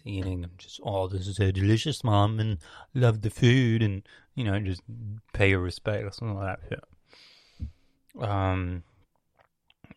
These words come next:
so, where was I? I booked an appointment, dentist appointment. Um,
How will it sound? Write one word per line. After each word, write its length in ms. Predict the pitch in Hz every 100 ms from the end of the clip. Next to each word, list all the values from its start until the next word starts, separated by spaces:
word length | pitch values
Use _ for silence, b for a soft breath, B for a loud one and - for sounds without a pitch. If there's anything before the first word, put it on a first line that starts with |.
| 277 - -
so, 520 | - 120 107 101 110 - - _ -
where 320 | - 123 120
was 300 | - - -
I? 160 | - - -
I 40 |
booked 340 | 107 110 107 120
an 60 |
appointment, 680 | 110 120 110 110 107 110 117
dentist 480 | - 104 101 110 -
appointment. 760 | - 110 101 - 107 101 98 - - -
Um, 800 | 117 104 95 95 95 98 95